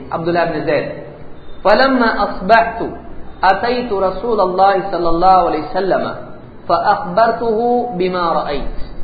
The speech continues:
جب صبح ہوئی تو میں اللہ کے رسول صلی اللہ علیہ وسلم کے پاس آیا اور جو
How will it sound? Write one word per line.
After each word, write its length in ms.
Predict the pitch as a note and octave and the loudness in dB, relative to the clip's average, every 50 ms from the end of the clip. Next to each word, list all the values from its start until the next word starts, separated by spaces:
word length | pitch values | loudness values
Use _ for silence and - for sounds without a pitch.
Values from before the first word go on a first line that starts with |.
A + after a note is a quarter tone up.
| - - - - - - - - - | -6 -4 -2 0 0 0 0 -2 -2
جب 140 | F#3+ G3+ G#3+ G#3 - | -2 -2 -2 -2 -2
صبح 240 | - A3+ G#3+ A3+ G#3 | 0 2 4 4 4
ہوئی 460 | G3 F#3+ G#3 A3+ G#3+ F#3 F#3 - - - - - - - - - - - - - - | 4 4 2 2 0 -2 -4 -4 -6 -6 -8 -6 -6 -6 -6 -6 -10 -14 -10 -4 -4
تو 80 | F#3+ | -2
میں 260 | F3+ F#3 G3 G3+ G#3 F#3 | 0 0 0 0 0 0
اللہ 260 | F#3 F3 F#3 F#3+ G3 F#3+ F#3+ | 0 2 4 4 4 4 4
کے 100 | F3+ E3 | 2 2
رسول 280 | D#3+ - - G3 G3+ G3 | 2 0 0 0 0 0
صلی 140 | - F3+ D#3+ | -2 -4 -2
اللہ 280 | D#3+ D3+ D#3+ E3+ F3+ F#3 G#3 | -2 2 4 6 6 6 6
علیہ 140 | - D#3+ - | 4 2 0
وسلم 200 | - E3 E3+ E3+ | -2 -4 -6 -6
کے 80 | E3 E3+ | -6 -4
پاس 260 | E3 E3 D#3 D3+ D3+ D3+ - | 0 2 4 4 2 0 -2
آیا 300 | - B2 B2+ C3+ D#3 F#3 F#3 - - - - - - - - - - - - - | -2 -2 0 0 0 0 -2 -6 -10 -10 -12 -14 -14 -14 -14 -16 -16 -16 -10 -2
اور 320 | - D#3+ F3 F#3+ G3 G3+ F#3+ - G3+ E3+ | 2 6 8 8 8 6 4 2 -2 0
جو 80 | E3 | 4